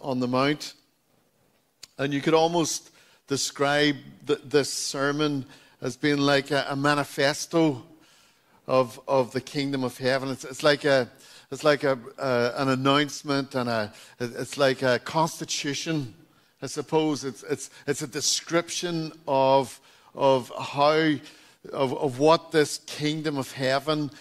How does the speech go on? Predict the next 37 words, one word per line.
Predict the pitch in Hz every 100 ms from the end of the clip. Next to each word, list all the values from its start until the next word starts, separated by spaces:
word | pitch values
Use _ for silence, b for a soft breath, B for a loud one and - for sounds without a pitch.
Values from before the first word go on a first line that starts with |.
| B
is | 135 123
going | 147 143
to | 127
be | 143 143
like. | 143 147 160
And | 156 143
it's, | 123 139
it's | 131
like | 147 147 -
nothing | 139 135 139 - 156 151
that | 135 135
has | 127 - b b -
ever | 147 147 151
been | 151 143
heard | 131 151 143
of | 151 147 -
before. | 147 - 151 165 165 135 B B B B _ _ _ _ _ _ _ _ _ _
And | 127
so | 123 156
Jesus | 139 170 156 156 -
is, | 147 123 - B B -
is | 151 131 135
unveiling | 160 151 143 127 147 151 160 160 151 123 b b b b b b _ - -
the, | 143 135 123
the, | 131 131 127
the | 127 135
character, | - 143 147 156 - 165
if | 151 -
you | 151
like, | 151 156 147
and | 127
the, | 127 139
and | 127
the, | 123
and | 135
the | 131
foundations | - 147 147 139 139 143 180 160 147 - -